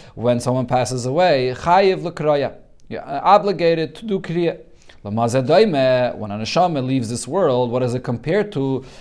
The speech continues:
L'sefer Torah shenisraf, to a sefer Torah that gets burned, shechayiv l'kroya, that one is obligated to do kriya. Rashi here says, because it says, Ner Hashem mitzvah, Ner mitzvah v'Torah,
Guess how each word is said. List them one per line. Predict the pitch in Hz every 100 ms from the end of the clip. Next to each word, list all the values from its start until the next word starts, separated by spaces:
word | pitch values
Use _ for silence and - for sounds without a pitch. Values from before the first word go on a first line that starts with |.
| - -
L'sefer | 110 117 117
Torah | 113 185 214 202
shenisraf, | 170 175 156 143 - 90 87 85
to | - 117
a |
sefer | - 123 160
Torah | - 180 196 113 -
that | 117 107
gets | 135
burned, | - 233 233 180 165
shechayiv | 147 160 185 196 175
l'kroya, | 190 185 180 160 - - -
that | 135
one | 147 170
is | 165
obligated | 190 185 170 170 160
to |
do | 160
kriya. | 170 175 170 - - - -
Rashi | 123 127 - 143
here | 156
says, | 220 214 175 165
because | 139 - 160 156
it | 147
says, | 170 156 127
Ner | 120 143 151
Hashem | 135 - 143 127
mitzvah, | 127 139 - 127 120 123
Ner | 139 165
mitzvah | 147 165 - 139
v'Torah, | 120 147 139 123 101 117